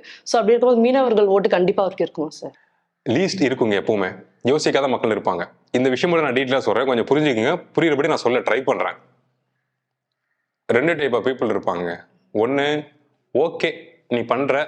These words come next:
Speaker 2: அப்படின்னு சொல்லி ஏமாந்து போற கூட்டம் ஒண்ணு, ஏமாத்துறவங்க கிட்ட ஏமாந்து போற கூட்டம் ஒண்ணு, ஏமாறுறதுன்னு தெரியாம இன்னொரு கூட்டம் ஏமாறாது. மூளையை சொல்றேன், யோசிக்கும், "என்ன இது வித்தியாசமா இருக்கேன்னு."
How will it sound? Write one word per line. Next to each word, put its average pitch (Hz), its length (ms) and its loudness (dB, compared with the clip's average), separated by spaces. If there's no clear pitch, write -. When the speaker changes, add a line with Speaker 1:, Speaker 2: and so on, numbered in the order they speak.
Speaker 2:
அப்படின்னு 113 320 -4
சொல்லி 117 140 0
ஏமாந்து 147 360 -2
போற 107 180 0
கூட்டம் 95 280 -2
ஒண்ணு, 87 180 -4
ஏமாத்துறவங்க 131 680 -2
கிட்ட 110 200 0
ஏமாந்து 131 460 -2
போற 107 200 0
கூட்டம் 101 300 -2
ஒண்ணு, 120 220 0
ஏமாறுறதுன்னு 123 580 -2
தெரியாம 127 460 -2
இன்னொரு 185 260 -2
கூட்டம் 143 220 0
ஏமாறாது. 113 500 -2
மூளையை 135 240 0
சொல்றேன், 92 300 -2
யோசிக்கும், 139 460 -2
"என்ன 180 280 2
இது 175 120 2
வித்தியாசமா 135 400 0
இருக்கேன்னு." 98 260 -2